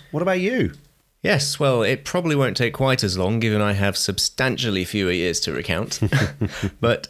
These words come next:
Speaker 2: uh, I was born and raised in the U K, and I started working in financial services around five years ago now.
Speaker 1: A whole five years?
Speaker 2: Yes, a whole five years, but don't worry, I'll catch you soon.
Speaker 1: <laughs> Well, time does fly.
Speaker 2: <laughs> Yes, uh, I started in marketing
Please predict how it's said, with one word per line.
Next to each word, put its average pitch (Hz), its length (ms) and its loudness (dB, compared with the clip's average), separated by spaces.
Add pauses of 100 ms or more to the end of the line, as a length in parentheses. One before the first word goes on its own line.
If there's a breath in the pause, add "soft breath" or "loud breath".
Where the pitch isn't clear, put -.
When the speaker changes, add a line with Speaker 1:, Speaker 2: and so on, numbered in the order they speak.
Speaker 2:
uh, - 40 0
I 123 320 2
was 147 100 0
born 123 320 0
and 104 100 0
raised 98 280 0
in 101 100 0
the 92 80 2
U 85 180 2
K, 95 480 -2
and 90 460 0
I 90 120 0
started 101 440 -2
working 92 300 -2
in 90 80 -2
financial 87 500 -4
services 110 580 -2
around 135 640 0
five 92 360 -2
years 78 240 -2
ago 73 200 -6
now. 151 180 -4
Speaker 1:
A 208 40 -2
whole 170 580 -2
five 139 400 -2
years? 123 240 0
Speaker 2:
Yes, 147 200 0
a 113 60 -2
whole 180 460 -2
five 135 380 -2
years, 87 340 0
but 98 260 -2
don't 127 180 0
worry, 101 180 2
I'll 92 140 -2
catch 127 280 -2
you 123 60 -2
soon. 101 440 0
Speaker 1:
<laughs> - 80 -6
Well, 190 120 4
time 135 260 2
does 123 200 2
fly. 85 400 0
Speaker 2:
<laughs> - 120 -16
Yes, 87 320 0
uh, 113 300 0
I 123 160 2
started 165 480 0
in 110 200 2
marketing 107 680 0